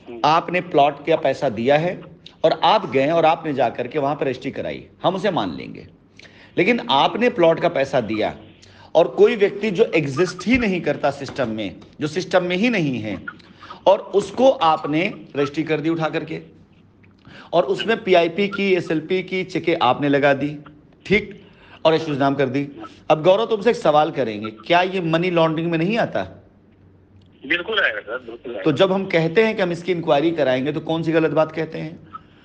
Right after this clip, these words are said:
Speaker 1: तो
Speaker 2: सही बात है सर, बिल्कुल सही बात।
Speaker 1: अब इसमें लोगों ने पैसा खूब लिया है, काफी पैसे की लूट करी है, वो मुझे उससे मतलब नहीं है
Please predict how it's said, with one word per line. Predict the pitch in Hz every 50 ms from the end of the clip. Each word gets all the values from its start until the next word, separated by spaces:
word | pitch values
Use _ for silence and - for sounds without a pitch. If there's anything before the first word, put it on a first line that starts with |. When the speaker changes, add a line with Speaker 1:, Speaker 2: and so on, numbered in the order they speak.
| - - - - - - - - _ -
Speaker 1:
तो | 196 208 214 208 - -
Speaker 2:
सही | 160 175
बात | 165 135 - - -
है | -
सर, | - - 170 160
बिल्कुल | 139 143 143 - - 175 160
सही | - 123 107
बात। | 104 101 - - - - - -
Speaker 1:
अब | 196 208 202 - 202
इसमें | 196 - - 185 226 226 226
लोगों | 220 190 165 170 175 170 180 196 202
ने | 196 196 196
पैसा | - - 135 127 - 156 147
खूब | 151 - 170 160
लिया | 165 156 160 156 156
है, | 160 160 160 160 - - - - - - _ -
काफी | 131 127 123 151 135
पैसे | - 135 131 - 139 123
की | 120
लूट | 113 107 120 147 151 151
करी | - 156 151 156 147
है, | 143 147 147 151 147 - - - - - - - -
वो | 151 208 233
मुझे | 233 220 202 170 220
उससे | 208 - - 202
मतलब | 170 160 143 143 151 139 123
नहीं | 117 110 104 98 87
है | 82 82 80 82